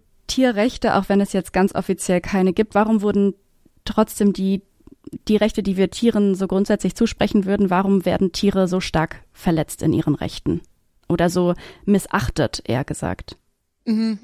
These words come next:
Speaker 2: Also eben, wir können von Tierrechten sprechen in einem moralischen Se-, äh, Sinne. Also in einem moralischen Sinne kann man sagen, Tiere haben Rechte, Tiere haben Grundrechte, au-, ein Recht auf Leben, ein Recht auf körperliche Unversehrtheit.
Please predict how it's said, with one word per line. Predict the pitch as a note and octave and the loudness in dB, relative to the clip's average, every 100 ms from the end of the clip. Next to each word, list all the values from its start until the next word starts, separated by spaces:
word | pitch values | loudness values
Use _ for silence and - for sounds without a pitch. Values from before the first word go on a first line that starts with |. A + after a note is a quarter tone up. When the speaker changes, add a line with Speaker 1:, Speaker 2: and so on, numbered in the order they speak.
| _ | _
Speaker 2:
Also | G#3+ A3 A3+ | -2 -2 -4
eben, | A#3 A3+ G#3+ A#3+ | -2 0 -2 0
wir | A#3 | -2
können | - A#3+ A3+ | 0 0 0
von | A#3 | -2
Tierrechten | A#3 B3+ A#3+ A#3+ | 0 0 0 -2
sprechen | - A3+ A3+ A3+ | -2 -2 0 -2
in | |
einem | G3 G3 | 0 0
moralischen | G3+ G3 F#3 A3+ G#3+ G#3+ | -2 0 0 0 -2 -4
Se-, | G3+ F#3+ | -2 -2
äh, | G3+ G#3 | -2 -6
Sinne. | G3+ E3+ E3+ | -4 -2 -4
Also | E3+ | -2
in | G3 F#3+ | -2 -2
einem | G3 | -2
moralischen | G3 F#3 G3+ G#3+ G#3 | -2 0 -2 -2 -2
Sinne | G#3 G3+ | -2 -2
kann | G3+ | -4
man | F#3+ | -2
sagen, | G#3+ A3+ G3+ | -2 -2 -4
Tiere | G#3 G#3 F#3 | -2 0 0
haben | F3+ A#3+ B3+ | 0 0 -2
Rechte, | B3 B3 - | -4 -4 -6
Tiere | G3+ G#3 G3 | -6 -4 -4
haben | G3 F#3+ F#3+ F3+ - _ _ _ | -4 -4 -6 -8 -18 _ _ _
Grundrechte, | - A#3+ D4+ C4 C4 B3 - | -6 0 0 2 0 -2 -2
au-, | B3 A#3+ A#3 F3 F#3 | 0 2 2 0 -2
ein | F#3+ F#3+ F#3 | -2 -2 0
Recht | F#3+ - | -2 -2
auf | F#3 F3+ | -8 -4
Leben, | G3 A3 G#3+ G3 | -2 -2 -2 -4
ein | F#3 | -4
Recht | F#3 - | -4 -4
auf | G3+ | -10
körperliche | G#3+ G3+ G3 G#3 | -10 -12 -12 -8
Unversehrtheit. | A3 A3 G#3+ G3+ G#3 G3 F#3+ | -8 -4 -2 -2 0 -2 -4